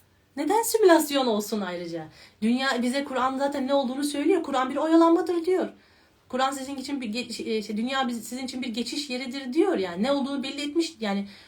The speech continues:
bazen Kur'an'da belli edilmeyen bazı şeyler hakkında tabii içtima yorumları vardır ama bu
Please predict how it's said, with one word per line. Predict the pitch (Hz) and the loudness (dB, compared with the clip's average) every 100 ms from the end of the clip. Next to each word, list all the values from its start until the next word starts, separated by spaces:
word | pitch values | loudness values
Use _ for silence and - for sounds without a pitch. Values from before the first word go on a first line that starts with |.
| - | 0
bazen | 254 269 277 277 - - | 4 4 4 -2 -4 -8
Kur'an'da | 262 269 285 | -2 0 2
belli | 247 277 | -2 -2
edilmeyen | 269 277 277 254 | -6 -4 -4 -2
bazı | 247 254 | -2 -2
şeyler | 277 269 | -4 -6
hakkında | 254 - 269 | -6 -8 -8
tabii | 269 339 | -2 0
içtima | - - 240 233 226 | 0 -2 -2 0 2
yorumları | 233 226 220 226 | 2 0 -2 0
vardır | 262 339 494 | 2 2 2
ama | 370 214 | 0 0
bu | 226 | -2